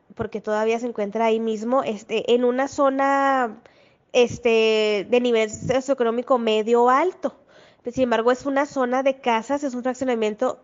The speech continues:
ahí está la preparatoria y es una zona muy tranquila. Yo iba caminando rumbo a la prepa, te hablo que de mi casa a la prepa hacía quince minutos, yo iba caminando como a las once de la mañana y me empezó a seguir una camioneta.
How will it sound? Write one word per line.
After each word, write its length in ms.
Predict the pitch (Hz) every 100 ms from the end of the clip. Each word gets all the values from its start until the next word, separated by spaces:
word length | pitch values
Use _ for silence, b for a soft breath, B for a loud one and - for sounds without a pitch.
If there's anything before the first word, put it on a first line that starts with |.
| _
ahí 220 | 220 220
está 240 | 220 - 247
la 160 | 247
preparatoria 680 | 262 262 262 262 262 247 254 254
y 60 |
es 100 | 240
una 160 | 240 226
zona 220 | 233 233
muy 240 | 233 226
tranquila. 680 | 226 233 226 220 220 233 196 b b b b b _ _ _ _ _ _ _ _ _
Yo 180 | 226 277
iba 180 | 285 294
caminando 840 | 330 320 294 247 247 269 277 320
rumbo 500 | - 247 247 240 233
a 120 | 233 220
la 380 | 220 220 220 -
prepa, 500 | 262 285 285 240 254 _ _ _ b b b _
te 80 | 233
hablo 240 | 233 247
que 80 | 277
de 80 | 254
mi 120 | 233
casa 480 | 220 214 - 262 -
a 140 | 220
la 160 | 208 202
prepa 380 | 202 202 202 226
hacía 260 | 214 214
quince 420 | 208 247 233 - 247
minutos, 760 | 247 247 262 254 277 - - _ b b b
yo 220 | - 208 208
iba 180 | 208
caminando 560 | - 262 254 220 208 214
como 180 | 233 226
a 40 |
las 220 | 226 214
once 280 | 226 214 240
de 60 | 240
la 100 | 254
mañana 440 | 254 254 269 262
y 40 | 277
me 80 |
empezó 840 | 262 233 - 214 202 - 208 208 -
a 80 | 220
seguir 420 | 214 226 214 208
una 220 | 202 202 208
camioneta. 640 | 233 226 254 262 359 -